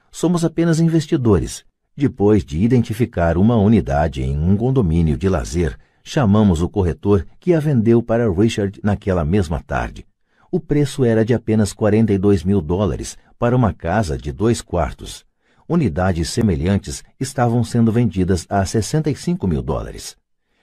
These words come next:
Meu amigo achou que era uma pechincha, fechou o negócio e voltou para Boston. Duas semanas depois, o corretor ligou dizendo que meu amigo tinha voltado atrás.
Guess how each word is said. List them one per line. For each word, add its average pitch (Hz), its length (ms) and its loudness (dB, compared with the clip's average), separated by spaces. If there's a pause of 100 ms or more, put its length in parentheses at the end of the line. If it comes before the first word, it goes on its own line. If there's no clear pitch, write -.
Meu 131 180 2
amigo 80 400 -2 (140)
achou 151 400 -2
que - 180 -8
era 117 120 -2
uma - 140 -2
pechincha, - 640 -6 (260)
fechou 127 460 0
o 135 60 4
negócio 90 540 0 (120)
e 139 60 0
voltou 127 400 0
para 107 180 -2
Boston. 62 440 -8 (960)
Duas 175 260 2
semanas 104 420 0
depois, 85 500 -2 (100)
o 127 140 0
corretor 139 560 0
ligou 98 340 0
dizendo 87 440 -4
que 80 100 -8
meu 78 160 -2
amigo 73 320 -4
tinha 95 260 -2
voltado 95 460 -2
atrás. - 480 -10